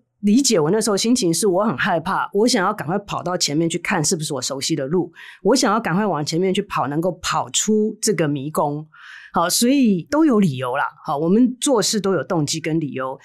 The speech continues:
但是理由不见得是好的原因，这个也是，呃，刚刚的岔路啦，哈。那抓回来，我们今天介绍，呃，这一季的主题啊，就是科技。科技包括了很多，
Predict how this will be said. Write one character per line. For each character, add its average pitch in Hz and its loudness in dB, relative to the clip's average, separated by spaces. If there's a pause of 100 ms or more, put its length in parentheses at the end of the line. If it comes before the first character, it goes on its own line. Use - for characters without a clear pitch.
(160)
但 269 2
是 240 2
理 180 4
由 156 0
不 185 -4
见 214 2
得 156 -2
是 175 0 (220)
好 139 -2
的 151 -6
原 147 0
因， 156 -4 (300)
这 247 2
个 202 6
也 151 4
是， 175 0
呃， 165 -2
刚 175 -2
刚 175 -2
的 151 -2
岔 170 0
路 156 0
啦， 139 -8
哈。 143 -2 (240)
那 240 2
抓 254 2
回 196 2
来， 165 0
我 156 -2
们 151 -2
今 214 4
天 208 0
介 233 4
绍， 170 0
呃， 156 -2
这 220 2
一 175 2
季 202 0
的 147 0
主 131 -6
题 131 -6
啊， 143 0 (360)
就 202 4
是 175 2
科 180 0
技。 170 -2 (280)
科 - 2
技 220 2
包 180 0
括 185 -2
了 156 0
很 147 -4
多， 170 -2